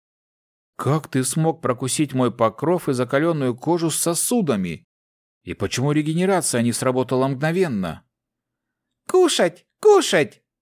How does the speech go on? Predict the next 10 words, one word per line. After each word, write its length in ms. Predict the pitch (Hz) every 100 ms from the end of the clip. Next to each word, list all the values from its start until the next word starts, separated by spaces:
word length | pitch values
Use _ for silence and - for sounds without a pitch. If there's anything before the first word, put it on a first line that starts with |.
| _ _ -
Тут 220 | 123 143
же 120 | 123
раздался 520 | 123 123 123 135 - 110
недовольный 560 | 113 110 123 117 117
голос 360 | 107 110 107 -
Энта, 520 | 202 190 95 80 -
у 140 | - 101
которого 480 | 143 226 214 160
отобрали 440 | 143 131 117 113 107
еду. 480 | 120 127 110 85